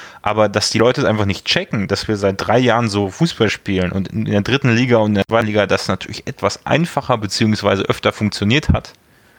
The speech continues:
jetzt auch nicht auf Anhieb, ne, ähm, dass die Leute das einfach nicht, das, also,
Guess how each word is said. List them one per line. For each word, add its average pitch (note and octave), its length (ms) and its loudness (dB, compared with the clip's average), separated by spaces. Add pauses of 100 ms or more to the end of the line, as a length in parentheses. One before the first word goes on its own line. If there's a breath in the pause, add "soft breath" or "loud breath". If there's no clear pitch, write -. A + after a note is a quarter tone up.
(140 soft breath)
jetzt - 160 -8
auch G2 140 -2
nicht C3 180 0
auf F2+ 120 -2
Anhieb, G2 340 -2
ne, A2+ 160 0 (460 loud breath)
ähm, G#2 320 0 (200)
dass - 180 -6
die G#2+ 100 0
Leute G#2 200 0
das G#2+ 140 0
einfach G2+ 240 -2
nicht, - 300 -6 (800)
das, - 240 -4
also, A2+ 180 2